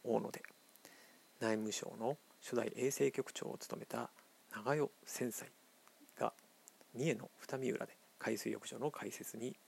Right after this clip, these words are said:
尽力していました。では、なぜ大磯、そして湘南なのか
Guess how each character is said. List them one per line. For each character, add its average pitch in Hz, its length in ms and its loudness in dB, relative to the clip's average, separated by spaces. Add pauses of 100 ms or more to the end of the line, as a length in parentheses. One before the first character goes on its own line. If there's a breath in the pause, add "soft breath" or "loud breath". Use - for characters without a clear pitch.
尽 110 220 -4
力 - 260 -4
し - 80 -6
て - 80 -6
い - 100 -8
ま - 120 -12
し - 60 -6
た。 - 100 -14 (1200 loud breath)
で - 80 2
は、 107 100 2 (280)
な 143 100 6
ぜ - 140 0 (260)
大 117 200 4
磯、 - 220 -6
そ - 160 -8
し - 100 -6
て - 260 2
湘 117 300 4
南 110 260 0
な 113 80 -6
の - 80 -12
か - 160 -14